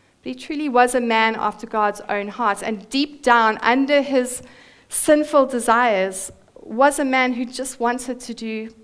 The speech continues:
God's will. He sinned greatly, but he also repented greatly, and God was kind and gracious to him. And if God can forgive David, well, then there's hope for us.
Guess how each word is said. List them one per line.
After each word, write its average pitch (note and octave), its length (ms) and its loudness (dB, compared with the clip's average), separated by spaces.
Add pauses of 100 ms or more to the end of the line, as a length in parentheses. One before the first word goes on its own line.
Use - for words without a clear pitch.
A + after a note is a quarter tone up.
God's A#3 300 -4
will. A3+ 380 -4 (1300)
He - 180 -10
sinned C#4 380 -2
greatly, A#3+ 380 -2
but A3 160 -2
he A3+ 160 -8
also C#4 420 -8
repented A#3+ 1040 -8 (640)
greatly, G#3 520 -6
and G#3 220 -12
God C4 480 -2 (120)
was - 180 -12
kind G#3+ 580 -10
and G3 160 -12
gracious G3 520 -12
to - 160 -16
him. F#3+ 340 -16 (1300)
And G#3+ 100 -10
if B3+ 140 -8
God B3 280 -2
can C#4+ 160 -6
forgive A#3+ 540 -4
David, F#3+ 480 0
well, G3+ 100 -6
then G3+ 240 -6
there's G3+ 160 -8
hope G#3+ 280 -6 (440)
for - 240 -4
us. - 440 -10